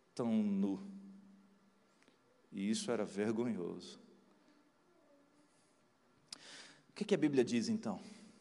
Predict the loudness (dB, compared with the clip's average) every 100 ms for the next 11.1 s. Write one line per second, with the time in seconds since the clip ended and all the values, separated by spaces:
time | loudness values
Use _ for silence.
0 | -20 -20 _ -20 -20 -20 -20 _ _ _
1 | -6 2 6 6 6 4 4 2 0 0
2 | 0 0 0 -2 0 2 4 6 4 0
3 | -16 -18 -18 -20 -20 -20 2 10 10 12
4 | 10 10 10 8 10 8 6 6 4 8
5 | 10 10 8 8 4 8 10 10 8 6
6 | 0 -10 -14 -18 -20 -20 -20 _ _ _
7 | _ _ _ _ _ _ _ _ _ _
8 | _ _ _ _ _ _ _ -20 -20 _
9 | _ _ _ _ -12 2 4 6 4 2
10 | -2 -2 -4 -2 0 0 0 -4 -8 -14
11 | -18